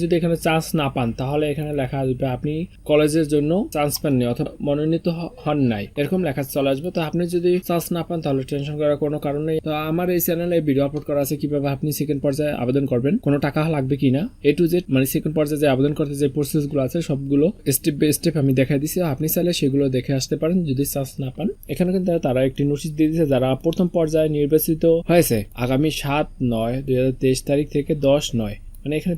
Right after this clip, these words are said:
তিন দিন, হাতে থাকে তিন দিন, তিন দিনের ভিতরে আপনার রাত বারোটার মধ্যে মোবাইল ব্যাংকিংয়ে চার্জ বাদে রেজিস্ট্রেশন ফি তিনশো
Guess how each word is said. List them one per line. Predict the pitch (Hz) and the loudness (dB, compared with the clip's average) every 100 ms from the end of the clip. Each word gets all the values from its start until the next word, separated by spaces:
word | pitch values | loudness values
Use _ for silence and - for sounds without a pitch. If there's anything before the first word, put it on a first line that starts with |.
| - | 0
তিন | 180 160 127 | 2 4 4
দিন, | 110 110 | 2 -2
হাতে | 131 135 | -6 -4
থাকে | 151 - | -4 -2
তিন | 147 131 | 0 2
দিন, | 151 - 156 | 2 2 2
তিন | 170 | 4
দিনের | 180 175 160 | 4 4 2
ভিতরে | 151 160 160 143 | 2 2 2 -2
আপনার | 156 151 139 | -2 -2 0
রাত | 156 170 - - 127 | -2 -4 -6 -2 0
বারোটার | 139 147 135 156 143 | 2 2 0 0 2
মধ্যে | 143 120 139 139 | 2 2 2 4
মোবাইল | 139 165 160 143 | 6 6 4 2
ব্যাংকিংয়ে | 139 151 165 156 | 2 0 0 0
চার্জ | 147 139 156 139 | -2 -2 0 0
বাদে | 110 104 - - - 135 127 | 2 -2 -8 -18 -6 0 4
রেজিস্ট্রেশন | 170 202 196 196 185 151 | 4 4 2 2 4 4
ফি | 131 117 - | 4 2 2
তিনশো | 156 165 | 0 2